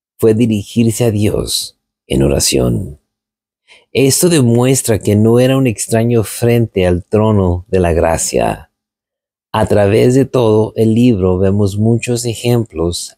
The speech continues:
de sus exclamaciones de oración. Para él,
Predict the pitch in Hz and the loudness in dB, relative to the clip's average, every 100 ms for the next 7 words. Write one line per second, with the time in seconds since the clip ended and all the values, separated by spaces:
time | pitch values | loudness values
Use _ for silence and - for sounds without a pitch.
0 | _ 92 98 92 - 95 92 - 98 - | _ 0 2 2 0 0 -2 -2 -4 -2
1 | 101 95 92 - - 131 107 73 67 62 | -2 0 -2 -4 -6 -2 -2 -2 -2 -2
2 | - 64 53 50 _ _ _ _ _ _ | -2 -4 -6 -10 _ _ _ _ _ _
3 | _ _ _ _ 107 98 104 85 65 87 | _ _ _ _ -4 -2 0 0 -2 -4